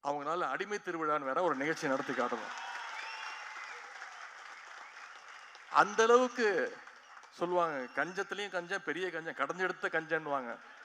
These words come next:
அது மாதிரி ஒரு கடைந்தெடுத்த அடிமைனா அனைத்து இந்திய அண்ணா திராவிட முன்னேற்ற கழகத்துடைய தலைவர்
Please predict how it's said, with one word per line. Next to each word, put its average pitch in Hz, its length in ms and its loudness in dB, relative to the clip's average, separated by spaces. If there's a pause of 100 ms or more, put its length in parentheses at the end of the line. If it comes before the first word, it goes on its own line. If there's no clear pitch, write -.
(1200)
அது 147 140 0
மாதிரி 214 220 2
ஒரு 185 180 0
கடைந்தெடுத்த 226 720 8
அடிமைனா 180 840 6 (2000)
அனைத்து 165 360 0
இந்திய 160 240 -2
அண்ணா 165 200 2
திராவிட 156 320 0
முன்னேற்ற 147 300 -4
கழகத்துடைய 143 840 -4
தலைவர் 151 500 -2